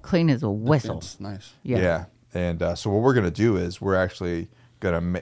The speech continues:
Speaker 3: we're gonna come up with a bottle more, something like this, this size, um, as a post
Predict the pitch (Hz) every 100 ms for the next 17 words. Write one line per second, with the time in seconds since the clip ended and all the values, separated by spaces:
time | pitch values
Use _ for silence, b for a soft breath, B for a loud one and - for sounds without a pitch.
0 | - 95 104 95 110 90 85 85 80 87
1 | 87 85 87 90 - - 95 92 85 82
2 | - 95 131 - - b b b - 85
3 | - 95 98 110 - - _ b b _
4 | 85 80 73 76 - - _ 92 92 92
5 | - - 87 - 98 87 - -